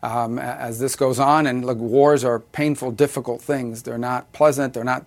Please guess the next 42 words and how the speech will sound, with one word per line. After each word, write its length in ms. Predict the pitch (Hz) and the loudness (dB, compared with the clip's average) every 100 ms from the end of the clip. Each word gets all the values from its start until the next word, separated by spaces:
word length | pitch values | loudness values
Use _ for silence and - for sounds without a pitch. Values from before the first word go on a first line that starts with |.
| _ | _
they're 180 | - 113 | -12 -8
not, 400 | 117 123 120 123 | -6 -4 -4 -4
uh, 340 | 120 110 107 113 _ _ _ _ | -6 -4 -4 -8 _ _ _ _
you 80 | 120 | -10
know, 100 | 120 | -4
the 120 | 120 | -2
kinds 260 | 123 135 123 | 2 2 2
of 80 | 120 | 0
things 220 | 135 120 | -2 0
that 60 | |
anyone 260 | 131 135 120 | 0 0 0
should 160 | 127 113 | -4 -6
be 80 | |
cheering 400 | 110 143 127 120 | 0 4 4 2
on, 240 | 127 143 127 | 4 4 2
but 120 | 113 | -2
sometimes, 440 | - 127 131 123 | -4 -2 0 0
unfortunately, 540 | 117 - 131 123 131 120 | -2 0 0 2 -2 -4
in 80 | 113 | -2
human 260 | 127 123 | -2 -2
affairs, 340 | 113 127 127 117 | -2 2 2 2
they 120 | 110 | 0
become 340 | 120 - 120 | -4 -4 0
necessary, 580 | 135 - 135 139 123 120 | 0 0 -2 0 2 2
in 120 | 113 | 0
particular 440 | 107 - 139 135 117 | -6 -2 0 2 2
to 80 | |
get 180 | 120 123 | 2 0
rid 160 | 120 135 | 2 2
of 100 | 113 | 2
this 140 | 113 | -2
terrorist 400 | - 117 110 - | -4 -2 -2 -2
group. 280 | 208 226 - - - - _ _ - | 2 2 0 -12 -20 -20 _ _ 0
What 200 | 123 170 | 4 4
is 120 | 147 | 4
the 100 | 135 | 2
reaction 540 | 127 123 143 - 139 | 2 4 2 0 -4
going 220 | 123 127 120 | -2 -2 -2
to 80 | |
be 220 | 110 123 123 | -2 -2 -2
from 260 | - 107 | -6 -6
Hezbollah? 640 | 104 165 127 120 113 117 | 2 2 2 0 2 0